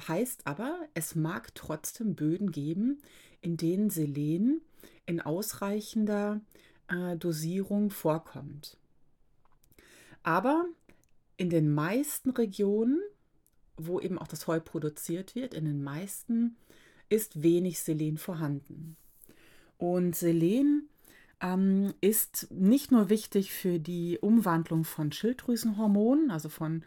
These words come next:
in, für die Umwandlung von T vier in T drei, in das akti-, in die aktive,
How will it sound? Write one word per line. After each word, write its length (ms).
in, 260
für 140
die 100
Umwandlung 640
von 420
T 180
vier 480
in 220
T 180
drei, 340
in 200
das 160
akti-, 240
in 80
die 100
aktive, 640